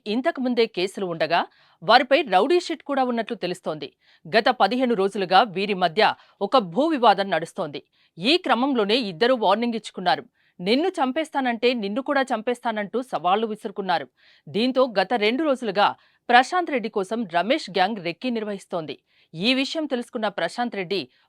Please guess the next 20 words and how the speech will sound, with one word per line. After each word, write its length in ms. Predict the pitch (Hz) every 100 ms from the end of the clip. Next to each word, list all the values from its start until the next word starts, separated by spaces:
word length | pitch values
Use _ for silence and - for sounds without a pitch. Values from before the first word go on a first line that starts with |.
| 151
వారికి 320 | 175 220 208
దొరక్కుండా 600 | 147 185 240 262 208 208
గ్రామాన్ని 600 | 190 151 156 214 277 269
విడిచిపెట్టి 680 | 226 214 220 190 - 180 - 165
తలదాచుకున్నాడు. 720 | 156 196 196 - 165 151 135 _ _ -
ఊటూరు 360 | 202 370 392 349
వెళ్లాడని 460 | 240 220 262 247
తెలుసుకున్న 440 | 233 202 208 214 190
రమేష్ 460 | 165 165 220 - - _ _ -
కొంతమందితో 640 | 269 349 311 240 220 208
కలిసి 400 | 190 180 185 208 180
అక్కడికి 340 | 185 175 185 -
చేరుకున్నాడు. 480 | 165 - 170 147 135 175
వారి 240 | 233 285
నుంచి 200 | 302 359
తప్పించుకునేందుకు 840 | 381 240 370 370 - 294 269 262
పరుగులు 340 | - 190 233 269
తీసిన 320 | 247 - 214
ప్రశాంత్ 520 | - 175 - 240 233
రెడ్డి 340 | 190 160 160